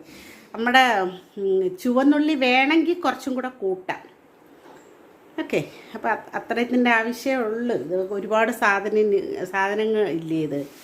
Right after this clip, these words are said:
ചക്ക തന്നെ ഒത്തിരി ഉണ്ട്. പിന്നെ തേങ്ങ ആവശ്യത്തിന് ചേർക്കണം ഇതിനകത്ത്. ഞാനിപ്പോൾ തേ-, ചേർത്തത്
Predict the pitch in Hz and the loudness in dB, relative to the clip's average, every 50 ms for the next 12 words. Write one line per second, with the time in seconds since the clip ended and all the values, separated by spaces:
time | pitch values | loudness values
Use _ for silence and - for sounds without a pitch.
0 | - - - - - - - 190 180 - - - 233 220 214 220 214 214 - - | -20 -20 -20 -20 -12 -6 -4 -4 -4 -4 -4 -2 -2 0 0 0 0 -2 -2 -4
1 | 202 208 185 156 - 139 180 196 - - - 202 214 214 - - - - - - | -2 -2 -2 -2 -2 -4 -8 -8 -8 -8 -6 -4 -4 -4 -6 -12 -20 -20 -20 -20
2 | _ - - - - - _ - - 247 247 254 262 277 285 294 302 320 370 403 | _ -20 -20 -20 -20 -20 _ -6 -2 0 2 2 2 4 4 2 2 2 0 -2
3 | - - - 233 226 233 226 233 - 254 247 - 254 240 226 226 - 220 180 170 | -2 0 2 4 4 4 2 0 -2 -2 -2 -2 -2 -2 -2 -2 -2 0 0 0
4 | 170 165 165 - - 180 170 147 135 127 131 139 120 135 127 - - 190 185 208 | 0 -2 -6 -6 -6 -4 -4 -4 -4 -4 -6 -8 -8 -8 -12 -14 -12 -6 -2 0
5 | 208 208 214 214 214 220 214 214 220 202 196 190 - 214 202 196 180 - 214 208 | 0 0 0 -2 -4 -6 -6 -4 -2 -2 -2 -2 -2 -2 -4 -4 -4 -6 -6 -4
6 | 254 | -4